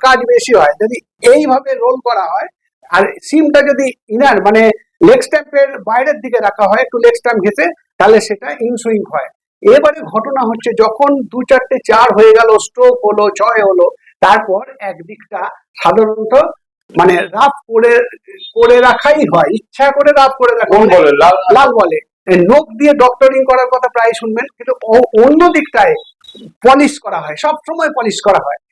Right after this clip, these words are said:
Speaker 1: দিয়ে কি হয়, এরপরে ফাস্ট বোলার নরমাল যে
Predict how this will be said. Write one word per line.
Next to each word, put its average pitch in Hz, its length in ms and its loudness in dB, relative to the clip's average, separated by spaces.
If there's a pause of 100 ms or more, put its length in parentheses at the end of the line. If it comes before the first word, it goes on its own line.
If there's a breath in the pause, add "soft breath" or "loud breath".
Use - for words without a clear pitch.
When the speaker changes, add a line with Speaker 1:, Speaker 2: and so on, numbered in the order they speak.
(260)
Speaker 1:
দিয়ে 302 200 4
কি 320 160 -6
হয়, 185 220 -2 (520)
এরপরে 277 440 0 (680)
ফাস্ট 226 220 -2
বোলার 254 360 4 (760)
নরমাল 311 600 2
যে 294 120 -2